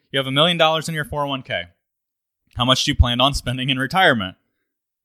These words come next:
"We're not taking a step back." I said, "Well, how much do you spend out of that two hundred fifty thousand?"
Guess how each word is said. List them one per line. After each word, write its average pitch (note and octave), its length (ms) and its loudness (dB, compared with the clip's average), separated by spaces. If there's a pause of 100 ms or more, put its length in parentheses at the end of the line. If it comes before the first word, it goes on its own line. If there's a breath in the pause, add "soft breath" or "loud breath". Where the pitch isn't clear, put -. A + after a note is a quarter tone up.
"We're C#3 540 2
not B2+ 240 2
taking A2 320 0
a F#2 40 -6
step F#2 300 -2
back." F#2+ 400 0 (920)
I G#2+ 40 -16
said, G#2+ 200 -8
"Well, G#2 120 -6
how A#2+ 120 2
much A#2+ 280 -2
do - 100 -6
you G#2+ 100 -2
spend A3 360 2
out A2+ 140 4
of G2+ 60 0
that G#2 140 -6
two A2+ 160 -10
hundred G#2 220 -6
fifty G2+ 260 -10
thousand?" F2 540 -6